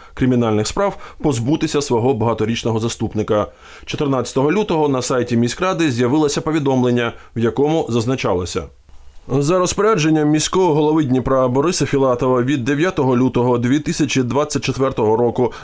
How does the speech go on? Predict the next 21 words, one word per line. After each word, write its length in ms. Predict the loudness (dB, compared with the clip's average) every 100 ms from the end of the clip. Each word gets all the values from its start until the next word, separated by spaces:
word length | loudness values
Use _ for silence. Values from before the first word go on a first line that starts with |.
| -2
з 160 | -2
посади 420 | 0 -2 0 0
заступника 560 | 0 0 0 0 0 2
міського 540 | 2 0 0 2 2
голови, 520 | 4 2 2 2 2 0
директора 500 | 0 -2 0 0 0
департаменту 720 | -2 -2 -2 0 0 0 0
благоустрою 680 | 0 2 2 2 0 0
та 160 | 0 -2
інфраструктури 920 | 0 0 0 -2 -2 -2 0 2 2
Дніпровської 640 | 2 0 0 0 0 0 2
міської 340 | 0 0 0
ради 340 | 0 0 -2 -4 -10 -4
звільнено 640 | -2 0 2 2 2 2
Михайла 560 | 2 2 0 0 2 2
Лисенка. 640 | 2 2 0 -2 0 -2 -4 -18 -10 -4
Звільнення 600 | -2 0 0 2 2 0
відбулося 680 | 0 0 0 0 2 0
за 220 | 2 0 0
згодою 420 | 0 0 0 0
сторін. 460 | 0 0 2 0